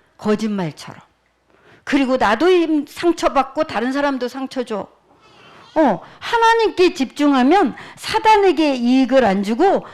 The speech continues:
나 자신이 해방받아. 하나님께 집중하면 나는 승리할 수 있어. 그래서 나는 하나님께 집중하는 시간을 절대 안 뺏기는 똑똑이야. "나는 하나님 똑똑이죠?" 나 이렇게 말할 수 있어.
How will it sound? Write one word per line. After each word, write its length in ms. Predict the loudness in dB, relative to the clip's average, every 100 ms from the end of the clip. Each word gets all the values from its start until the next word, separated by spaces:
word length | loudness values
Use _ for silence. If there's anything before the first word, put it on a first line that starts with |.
| -8
나 280 | -2 -2 -2
자신이 500 | -4 -6 -4 -4 -4
해방받아. 680 | -4 -4 -4 -4 -8 -16 -18 -20 _ _ _ _ _ _ _ _ _ _ _
하나님께 600 | -4 2 2 2 0 -2
집중하면 800 | -4 -6 -2 0 2 2 2 0
나는 360 | -2 0 0 0
승리할 480 | -4 -4 -2 -4
수 180 | -4 -10
있어. 280 | -12 -14 -20 -20 _ _ _ _ _ _ _ _ _ _ _ _ _ _ _ _
그래서 420 | -10 -6 -4 -4 -4
나는 460 | -4 -2 -2 -2 -10 -20
하나님께 640 | -6 -2 0 0 0 -2
집중하는 560 | -4 -8 -4 -2 -2 -2
시간을 480 | -6 -6 -4 -4 -4
절대 560 | -2 -2 -2 -6 -2 -2
안 340 | -2 -4 -4
뺏기는 560 | -6 -4 -4 -2 -2 -4
똑똑이야. 600 | -8 -8 -12 -10 -12 -14 -18 _ _ _ _ _ _ -4
"나는 240 | -2 -2
하나님 400 | 0 0 0 0
똑똑이죠?" 600 | -4 -4 -4 -2 -2 2
나 920 | 2 4 4 2 0 -4 -18 _ -4
이렇게 240 | -2 -2 -4
말할 280 | -6 -8 -8
수 140 | -12
있어. 200 | -20 -20